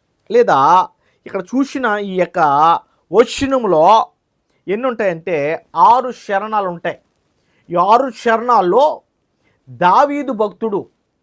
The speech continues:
ఏ విధంగా తన కర్ర గురించి లేదా దేవుని గురించి స్పందింతూ మాట్లాడుతూ ఉన్నాడో ఈరోజు మనం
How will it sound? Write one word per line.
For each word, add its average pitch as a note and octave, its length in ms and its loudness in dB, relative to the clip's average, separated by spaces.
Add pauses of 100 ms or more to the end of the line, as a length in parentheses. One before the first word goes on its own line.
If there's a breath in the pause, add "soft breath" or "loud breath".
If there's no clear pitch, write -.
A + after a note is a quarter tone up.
(420)
ఏ G#3 240 6
విధంగా A3+ 600 -2 (640)
తన D3+ 100 -14
కర్ర G#3 400 -2
గురించి G3+ 600 -8 (400)
లేదా G#3 520 2 (300)
దేవుని B3 500 4
గురించి A3+ 720 -4 (440)
స్పందింతూ G3+ 840 -2 (360)
మాట్లాడుతూ B3 800 4
ఉన్నాడో G#3+ 720 4 (420)
ఈరోజు A3 300 4
మనం A3+ 340 0